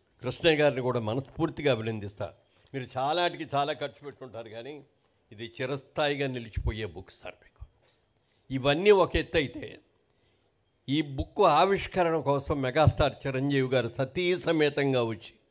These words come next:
ఎందుకంటే ఎప్పుడో ఆవిడ వచ్చినా అక్కడే కూర్చుంటారు కానీ పైకి రారు అసలు, వచ్చేదే తక్కువ,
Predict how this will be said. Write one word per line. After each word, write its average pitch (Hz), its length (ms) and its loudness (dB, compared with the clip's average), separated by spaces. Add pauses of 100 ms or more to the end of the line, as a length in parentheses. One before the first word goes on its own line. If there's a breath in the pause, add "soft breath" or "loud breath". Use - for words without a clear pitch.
(720)
ఎందుకంటే 139 440 0
ఎప్పుడో 156 580 -2 (320 soft breath)
ఆవిడ 131 180 0
వచ్చినా 147 300 2
అక్కడే 165 280 4
కూర్చుంటారు 143 480 -2
కానీ 127 180 -2
పైకి 120 300 -10
రారు 117 280 -6
అసలు, - 440 -20
వచ్చేదే 175 380 -6
తక్కువ, 143 520 -6